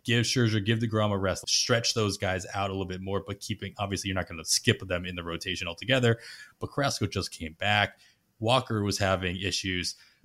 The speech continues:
It would make a whole lot of sense for the Mets to give Peterson a spot start here or there.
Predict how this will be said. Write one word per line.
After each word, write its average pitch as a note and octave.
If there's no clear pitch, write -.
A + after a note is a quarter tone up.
It B2
would B2
make A#2
a A2
whole A2+
lot F#2
of E2
sense -
for G#2
the F2+
Mets F2
to F2
give G2+
Peterson F#2
a D#2
spot F#2
start F#2+
here G2
or F#2
there. F#2